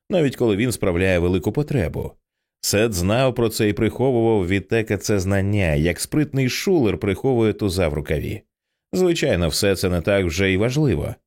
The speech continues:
Тек все одно увійде до Сета. Хлопчику його не втримати, це навіть не можна назвати облогою.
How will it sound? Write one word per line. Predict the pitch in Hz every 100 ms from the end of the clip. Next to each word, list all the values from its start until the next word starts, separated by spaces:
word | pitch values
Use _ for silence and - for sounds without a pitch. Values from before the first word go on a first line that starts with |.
| _ _ _ _
Тек | 185 151
все | - -
одно | 120 110 127 113
увійде | 87 85 85
до | 82
Сета. | 80 87 67 117 113 _ _ _ _
Хлопчику | 170 185 - 143 123
його | 120 135
не | 131
втримати, | 139 190 170 147 - - -
це | -
навіть | 104 95 98 -
не | 101
можна | 85 95 101 98
назвати | 95 87 95 92 101
облогою. | - 110 156 160 90 69 -